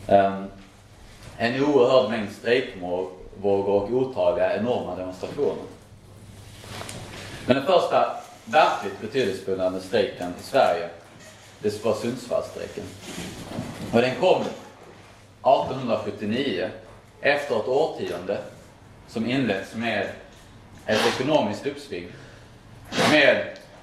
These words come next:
som följd inte några löneförhöjningar men hög inflation. Och för att arbetarna skulle kunna få sina löner att följa, att kunna följa med inflationen så var de tvungna att börja gå på offensiva strejker.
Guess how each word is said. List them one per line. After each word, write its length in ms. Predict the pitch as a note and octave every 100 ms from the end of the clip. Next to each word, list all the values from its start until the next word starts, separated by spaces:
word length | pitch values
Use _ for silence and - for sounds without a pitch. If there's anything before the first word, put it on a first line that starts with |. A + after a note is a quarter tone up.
| -
som 300 | - A#2+ A2
följd 300 | F3 A#2+ G#2 A2+ - -
inte 400 | C#3+ E3 - -
några 200 | G2+ G#2
löneförhöjningar 880 | A2+ B2+ G#2+ G2 F#2 F2+ F2 F#2 G2 G#2+
men 200 | C#3 G#2 F#2+ - - - - -
hög 280 | D3 B2 G#2
inflation. 580 | G2+ - - D3 - - - - - - - - - - - - -
Och 240 | B2+ - - - - -
för 160 | C#3
att 120 | B2+
arbetarna 500 | C3 C3+ - G#2+ G2+
skulle 220 | G#2 A2 G#2
kunna 200 | A2 G#2+
få 400 | - C#3+ G#2+ G2+
sina 180 | G#2+
löner 260 | G#2 B2 G2+
att 160 | F#2 -
följa, 200 | F#2+ F#2+ - -
att 240 | G2 - G#2+
kunna 140 | G2+
följa 240 | G2 G#2
med 220 | A2+ A#2+ F#2
inflationen 420 | - - A#2+ F2+ -
så 40 | F#2
var 80 |
de 100 | F#2
tvungna 280 | - A2+ G#2+
att 120 | F2
börja 140 | - F#2
gå 160 | G2 F#2
på 200 | - A2
offensiva 400 | - F2 F2+ F2
strejker. 460 | - G#2 A#2 -